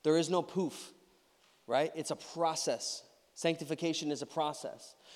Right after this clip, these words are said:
You are saved immediately through the blood of Jesus and the, and the words that you speak when you confess with your mouth and believe in your heart that Jesus is Lord. But you are not sanctified in that moment. You still have to work on some stuff.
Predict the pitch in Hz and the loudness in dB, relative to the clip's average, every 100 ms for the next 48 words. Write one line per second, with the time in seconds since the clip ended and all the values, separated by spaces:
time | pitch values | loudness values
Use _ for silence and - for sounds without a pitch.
0 | - 156 160 151 185 180 175 151 147 151 | -2 4 4 4 4 6 4 2 2 2
1 | 143 139 139 - 143 127 117 135 131 113 | 2 0 -4 -6 -6 -6 -2 0 0 -4
2 | 127 131 120 123 127 123 - - 143 131 | -6 -4 -4 -6 -6 -6 -8 -8 -2 -2
3 | 123 139 139 139 - - 120 131 - - | 2 2 4 2 -2 -4 -4 -4 -6 -2
4 | 143 139 139 127 123 - - 151 - 143 | -2 0 -2 -4 -4 -8 -8 -8 -2 -2
5 | - 123 135 131 127 131 127 123 131 123 | -2 -6 -4 -2 -2 -2 -4 -4 -4 -4
6 | 123 120 120 123 - 120 123 123 117 - | -4 -4 -2 -2 -2 -6 -6 -6 -6 -8
7 | 117 135 135 120 - - 139 - 151 147 | -8 -2 -2 -2 -8 -6 -4 0 2 2
8 | 143 143 - 160 - 131 120 113 113 110 | 0 -2 0 0 0 -4 -4 -4 -6 -8
9 | 104 107 110 120 _ _ _ _ _ _ | -8 -8 -10 -12 _ _ _ _ _ _
10 | _ _ _ - 135 - 165 151 - 131 | _ _ _ -8 -4 0 2 2 -2 2
11 | 147 135 123 - 117 - 113 104 - | 2 2 -4 -4 -8 -6 -8 -8 -16